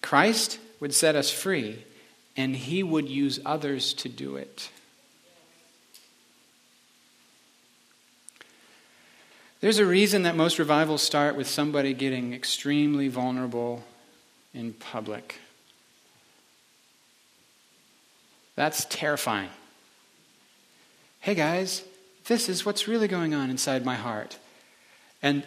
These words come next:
and then it breaks something loose. They get free. And the people who are like, "Oh no, he said what?" Then they see that joy on his face and they see the lightness in his spirit and step. And then she comes forward and she says, "This is what's going on with me."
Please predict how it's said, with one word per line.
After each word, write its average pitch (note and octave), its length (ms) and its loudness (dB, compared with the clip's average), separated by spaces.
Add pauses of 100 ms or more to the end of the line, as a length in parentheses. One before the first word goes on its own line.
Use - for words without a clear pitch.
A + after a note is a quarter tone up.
and D3+ 180 0
then F3+ 400 6
it D3+ 180 -4
breaks D#3+ 380 0
something E3 480 -2
loose. E3 540 -2 (960)
They F#3+ 140 8
get D3+ 200 4
free. E3 680 -2 (500)
And D3+ 80 2
the D3 40 0
people F3 240 2
who E3 120 0
are D3+ 80 2
like, C3 320 0
"Oh B2+ 180 0
no, B2 440 0
he B2 140 -6
said B2 320 -2
what?" C#3+ 720 0 (320)
Then E3+ 120 2
they F3 120 0
see - 180 0
that C#3+ 220 0
joy D#3 260 0
on B2+ 140 0
his B2+ 140 -4
face B2 360 -2
and C3+ 80 -4
they C3 80 -2
see D3 220 -4
the C3+ 80 0
lightness C#3 460 -2
in C3+ 100 -2
his B2+ 140 -4
spirit C3+ 420 0
and B2 120 -6
step. - 500 -4 (480)
And C#3 100 0
then C3 80 2
she F3+ 200 4
comes B2 260 -2
forward B2 260 -2
and B2 100 -4
she F#3 160 -2
says, A2+ 380 -6 (840)
"This D3 180 -2
is C3 140 -6
what's B2 140 -8
going A#2+ 200 -6
on A2 160 -8
with G#2 160 -14
me." B2+ 380 -6